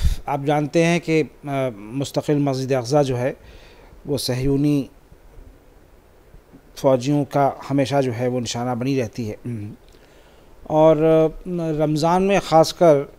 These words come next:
अ, ये देखने में आया है कि उस, अ, मस्जिद अक़सा में जो, अ, इस्लाम में तीसरी मुतबर्रक, अ, मस्जिद मानी जाती है, उसमें जो बड़ी तादाद में मुसलमान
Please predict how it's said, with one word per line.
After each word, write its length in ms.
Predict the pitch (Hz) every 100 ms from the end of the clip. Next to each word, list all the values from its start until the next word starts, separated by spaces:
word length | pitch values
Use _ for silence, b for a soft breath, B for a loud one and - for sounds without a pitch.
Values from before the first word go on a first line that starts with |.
| - - -
अ, 760 | - 131 135 135 131 117 - 139
ये 160 | 139
देखने 380 | 127 135 - 151
में 100 | 151
आया 280 | 131 139 135
है 240 | 127 147 - b b b - -
कि 80 |
उस, 280 | - 135 -
अ, 20 | 143 139 127 139 135 127 95 -
मस्जिद 360 | 143 143 127 127
अक़सा 360 | 131 110 143 139
में 360 | 139 135 123
जो, 220 | 123 127
अ, 40 | 120 - 120 131 123 98 104 - 110
इस्लाम 500 | 113 - 131 131 135
में 360 | 131 131 127 110 - -
तीसरी 360 | 143 - 147 127 123 - B B B B - - -
मुतबर्रक, 760 | 117 135 143 143 135 139 139 135 - -
अ, 500 | 135 123 104 117 127 131
मस्जिद 320 | 143 127 127
मानी 220 | 131 127
जाती 340 | 123 117 127 139
है, 180 | 107 - 120 107 - B B B B B -
उसमें 340 | 143 170 180
जो 180 | 165 165
बड़ी 280 | 123 139 151
तादाद 380 | 143 135 143 139
में 260 | 143 143
मुसलमान 760 | 131 123 127 123 127 135 135